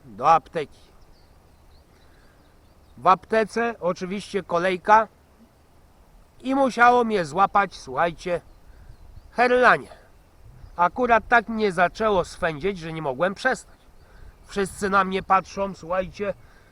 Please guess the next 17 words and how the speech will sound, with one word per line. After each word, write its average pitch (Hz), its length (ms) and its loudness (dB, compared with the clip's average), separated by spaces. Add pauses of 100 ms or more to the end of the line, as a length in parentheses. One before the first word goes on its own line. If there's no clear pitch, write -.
(600)
wzięli 208 500 -2
ode 208 300 0
mnie 208 260 -2
odstęp, 214 640 0
stoję 214 420 -2
sam. 180 380 2 (2000)
Stoi 208 460 0
taki, 196 380 0
słuchajcie, 190 440 -2
i 202 80 -8
cały 202 200 -2
czas, 220 180 2 (460)
<coughs> 240 400 -2
bo 180 160 -2
go 208 140 -2
swędzi, 180 540 -4
nie? 135 160 -10